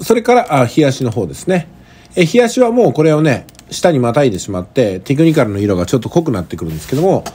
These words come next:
まあ、下落に入りつつあるかなというところですね。で、今週は下落で、えー、持ってよろしいかと思いますので、主にはね、今までと違ってセルで取っていくっていう切り替わりの月になると思います。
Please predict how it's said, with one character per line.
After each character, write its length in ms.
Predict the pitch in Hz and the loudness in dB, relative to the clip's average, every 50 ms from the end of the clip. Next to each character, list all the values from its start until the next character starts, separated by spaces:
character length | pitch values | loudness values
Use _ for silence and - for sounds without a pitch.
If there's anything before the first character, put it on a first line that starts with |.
| - - - - - - - | -18 -20 -20 -20 -16 -6 -2
ま 80 | 151 | 0
あ、 20 | 135 | 2
下 120 | 127 147 | 4 4
落 200 | 143 135 - 143 | 2 2 0 0
に 80 | 135 123 | -2 0
入 240 | 117 127 139 131 131 | 0 2 2 2 2
り 100 | 127 113 | 2 0
つ 140 | - 196 | -4 -6
つ 140 | 185 - 127 | -4 -2 -2
あ 80 | 95 87 | -2 -4
る 60 | 80 | -6
か 120 | - - | -10 -10
な 140 | 87 107 110 | -8 -8 -8
と 80 | - 95 | -8 -10
い 20 | |
う 20 | 82 | -12
と 100 | - - | -12 -14
こ 40 | |
ろ 60 | 67 76 | -16 -14
で 60 | - | -10
す 60 | - | -6
ね。 200 | 156 160 156 - - - - - - - - - - - - - - - | -6 -6 -6 -8 -14 -20 -20 -20 -20 -20 -20 -20 -20 -20 -20 -18 -6 -2
で、 140 | 196 214 175 | 0 0 0
今 220 | - 202 208 190 | 2 2 2 2
週 140 | 185 - 208 | 2 2 2
は 160 | 208 190 160 | 4 4 2
下 140 | 127 127 143 | 2 0 0
落 220 | 143 139 135 - | 0 0 0 2
で、 220 | 143 156 147 139 135 147 | 2 2 2 0 0 -2
え 160 | 131 120 120 | -4 -2 0
ー、 20 | |
持 120 | 120 131 127 | 0 -2 -2
っ 60 | - | -2
て 340 | - - 101 92 95 98 117 | -4 -6 -6 -6 -6 -6 -6
よ 60 | 113 | -4
ろ 80 | 117 | -4
し 80 | 110 - | -2 -2
い 60 | 127 | -2
か 100 | - 101 | -4 -4
と 60 | 87 | -6
思 100 | 82 78 | -8 -10
い 40 | 85 | -10
ま 100 | 90 90 | -10 -10
す 120 | 87 - 113 | -8 -6 -4
の 120 | 113 131 | -2 0
で、 300 | 180 175 135 104 - - - | 2 2 0 0 -4 -8 -4
主 220 | - 214 247 269 214 | 0 2 4 4 4
に 100 | 156 120 | 2 2
は 100 | 95 87 | 0 -2
ね、 100 | 110 127 | -2 0
今 160 | 131 147 175 | 2 2 2
ま 80 | 208 190 | 2 2
で 80 | 135 | 0
と 80 | 104 92 | -2 -4
違 200 | 92 - 110 95 | -4 -4 -4 -4
っ 20 | |
て 120 | 90 - 113 | -4 -4 -6
セ 200 | - - - 285 | -2 0 0 0
ル 80 | 294 | 2
で 100 | 214 143 | 2 0
取 180 | 117 - 120 107 | 0 0 -2 -4
っ 20 | |
て 120 | - - 98 | -2 -4 -4
い 60 | 92 | -2
く 120 | - - | -2 -2
っ 20 | - | -4
て 240 | - - - - 101 | -4 -4 -6 -2 0
い 140 | 98 95 87 | 0 0 0
う 40 | 85 | -2
切 140 | - - | 0 0
り 80 | 170 180 | 0 2
替 100 | 165 196 | 2 2
わ 60 | 180 175 | 0 2
り 60 | 180 | 0
の 120 | 180 165 | -2 -4
月 220 | 151 - - 185 151 | -4 -4 0 0 0
に 60 | 120 | 0
な 80 | 104 | 0
る 80 | 95 85 | -4 -6
と 100 | - 69 | -8 -10
思 100 | 67 64 | -12 -14
い 20 | 53 | -14
ま 140 | - 76 80 | -14 -14 -14
す。 280 | - - - - - | -14 -16 -18 -20 -20